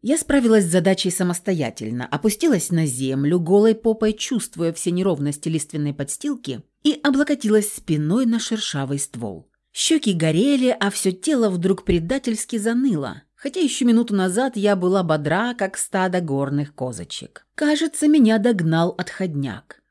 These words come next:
Вот уже и голова немного кружится. Пришлось дышать глубже, чтобы справиться с дурнотой. «Значит так», первым нарушил тишину Фауст. «На своих двоих мы далеко не уйдем,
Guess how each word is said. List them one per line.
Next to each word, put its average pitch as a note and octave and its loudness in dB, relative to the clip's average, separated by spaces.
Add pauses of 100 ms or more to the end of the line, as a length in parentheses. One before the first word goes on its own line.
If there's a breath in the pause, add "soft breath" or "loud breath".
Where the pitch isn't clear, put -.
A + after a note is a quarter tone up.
Вот D3+ 0
уже D#3 0
и - 0
голова E3 2
немного C#3+ 0
кружится. C3+ -6 (280)
Пришлось C#4 2
дышать A3+ 0
глубже, F3+ 0
чтобы A3+ -2
справиться E3+ -2
с E3 -6
дурнотой. E3+ -4 (180)
«Значит D3+ -6
так», - -8
первым A#3 0
нарушил F#3 0
тишину F3+ -2
Фауст. A#2+ -8 (300)
«На D#3+ -2
своих F3 0
двоих F3+ 0
мы F#3 0
далеко E3+ 0
не F3+ 0
уйдем, C#3 -4